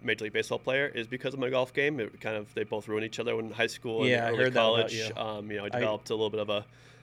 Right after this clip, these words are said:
Speaker 1: a slice in the golf game, and then I couldn't pull the ball anymore in the baseball. So that's
Speaker 2: Yeah, I,
Speaker 1: why
Speaker 2: I
Speaker 1: I'm,
Speaker 2: read that in the research about
Speaker 1: that's why
Speaker 2: you.
Speaker 1: I'm
Speaker 2: Yeah.
Speaker 1: reporting and
Speaker 2: <laughs>
Speaker 1: not playing.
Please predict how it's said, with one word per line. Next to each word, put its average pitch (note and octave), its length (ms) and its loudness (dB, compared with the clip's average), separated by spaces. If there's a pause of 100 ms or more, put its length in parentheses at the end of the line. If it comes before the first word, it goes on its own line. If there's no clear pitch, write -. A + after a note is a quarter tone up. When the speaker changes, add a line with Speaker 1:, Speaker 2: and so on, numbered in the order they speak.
(140)
Speaker 1:
a - 60 -2
slice C3+ 360 6
in A#2+ 60 -2
the B2 60 0
golf A#2+ 280 4
game, A2+ 320 4
and G#2+ 240 -2
then G#2+ 100 0
I A2 60 0
couldn't G#2+ 300 -4
pull A2 160 -2
the G#2+ 80 -2
ball G2+ 320 0
anymore G2+ 300 -4
in G2 40 -8
the G2+ 60 -8
baseball. G2+ 460 -6
So G#2 280 -6 (100)
that's - 100 -10
Speaker 2:
Yeah, A#2+ 160 6
I, - 20 4
Speaker 1:
why A#2 140 6
Speaker 2:
I B2+ 80 8
Speaker 1:
I'm, C3 80 8
Speaker 2:
read C3 200 10
that A#2 220 4
in A#2 100 -2
the A2+ 80 -4
research A#2 540 -4
about A#2 200 -2
Speaker 1:
that's A2 80 -2
why G#2+ 80 4
Speaker 2:
you. G#2 60 2
Speaker 1:
I'm G#2+ 140 0
Speaker 2:
Yeah. G#2+ 80 0
Speaker 1:
reporting G#2+ 320 4
and G2+ 80 0
Speaker 2:
<laughs> G2+ 80 2
Speaker 1:
not - 200 0
playing. F#2+ 400 0